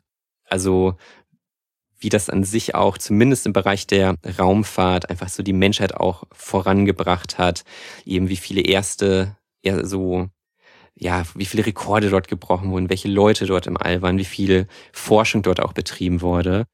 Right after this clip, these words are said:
Deswegen, ja, so ein, ein bisschen so ein kleines, kleines Tränchen im Auge nochmal bekommen, als dann wirklich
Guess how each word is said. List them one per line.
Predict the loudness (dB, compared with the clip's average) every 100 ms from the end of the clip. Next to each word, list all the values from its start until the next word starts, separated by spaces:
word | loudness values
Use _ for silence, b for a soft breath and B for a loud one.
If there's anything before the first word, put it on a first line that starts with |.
| B B B B
Deswegen, | -4 -2 2 2 4 4 4 2 -2 -8 _ _ -18
ja, | -14 -2
so | 4
ein, | 4 4 -2 _ _
ein | -6 -4
bisschen | -4 -4 -2
so | 0
ein | 0 -2 -8 B B -10
kleines, | -2 2 2 0
kleines | -2 0 0
Tränchen | 2 4 4 4 2 0 -2
im | -2
Auge | 2 2 2 2 2 -2
nochmal | -4 -2 -2
bekommen, | -2 -2 0 2 2
als | -2 -2
dann | -2
wirklich | -2 -2 -2 -2